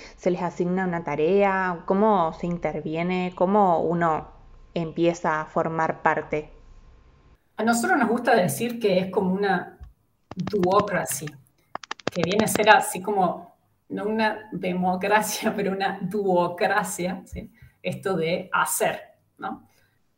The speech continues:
Speaker 2: Y si bien hay una, hay una organización, digamos, hay una fundación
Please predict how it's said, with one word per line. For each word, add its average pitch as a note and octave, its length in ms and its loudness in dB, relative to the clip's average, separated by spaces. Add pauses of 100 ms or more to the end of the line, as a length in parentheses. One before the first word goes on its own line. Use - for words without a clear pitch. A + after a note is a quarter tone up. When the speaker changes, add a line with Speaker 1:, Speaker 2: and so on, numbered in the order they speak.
(140)
Speaker 2:
Y F#3 60 -4
si G#3 200 -2
bien C#4 180 2
hay B3 340 4
una, F3+ 580 0
hay A3 300 -4
una F#3+ 300 0
organización, F3+ 760 0
digamos, F3 480 -2
hay E3 240 -4
una F#3 260 -2
fundación C4 1200 -2